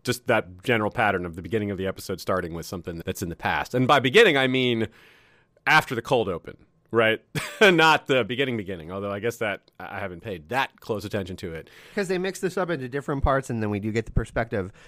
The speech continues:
Speaker 2: I think, wh-, what is it, later on that we, we see that kind of how unraveling of Rience, uh, tracking Jaskier, and then it's kinda cool how they, they deconstructed it into different parts to be like, "Oh,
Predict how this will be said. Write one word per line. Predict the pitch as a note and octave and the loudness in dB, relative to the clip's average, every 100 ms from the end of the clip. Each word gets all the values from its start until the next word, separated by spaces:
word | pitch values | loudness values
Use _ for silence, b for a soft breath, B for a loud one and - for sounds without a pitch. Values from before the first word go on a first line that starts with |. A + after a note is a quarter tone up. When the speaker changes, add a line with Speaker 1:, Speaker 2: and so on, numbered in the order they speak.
| b | b
Speaker 2:
I | - | -12
think, | - G2+ G2 - | -8 -8 -8 -10
wh-, | G2 - | -14 -10
what | - G#2 | -6 -6
is | G2+ | -6
it, | G2+ | 0
later | B2+ B2 | 2 4
on | B2 B2+ | 4 2
that | A2 F#2 - A#2+ | 0 -2 -8 -20
we, | A2+ B2 | -14 -12
we | A#2 B2+ | -10 -12
see | - C#3+ | -8 -6
that | A#2+ A#2 | -4 -4
kind | C#3 A#2+ | -4 -2
of | |
how | B2+ A#2+ - B B _ | 2 2 0 B B _
unraveling | C#3 B2 A#2 A#2+ A#2+ A#2+ | -2 2 4 2 0 -6
of | G2+ | -6
Rience, | G2 G#2+ A2+ G#2 - - - _ | -6 -4 -4 -4 -10 -16 -20 _
uh, | - | -18
tracking | - C3 A#2 A#2+ | -4 -4 -2 -4
Jaskier, | A2+ G#2 - A2+ G#2 G2 G#2+ | -2 -2 -4 -4 -2 0 -2
and | G#2 | -4
then | G2 F#2+ - | -6 -8 -8
it's | - - | -10 -4
kinda | G#3+ G#3+ | -4 -2
cool | G#3+ F3+ | -2 2
how | E3 | 2
they, | D3 C3 A#2 - _ | 0 -2 -4 -10 _
they | A#2 G#2 | -10 -8
deconstructed | A#2 C3 A#2 - A2+ - | -10 -8 -10 -4 -6 -4
it | G#2+ | -4
into | G#2 G2 | -4 -6
different | G2+ G#2+ G2 | -10 -8 -6
parts | G2+ F#2+ | -6 -6
to | - | -6
be | |
like, | B2+ | -2
"Oh, | B2 | 0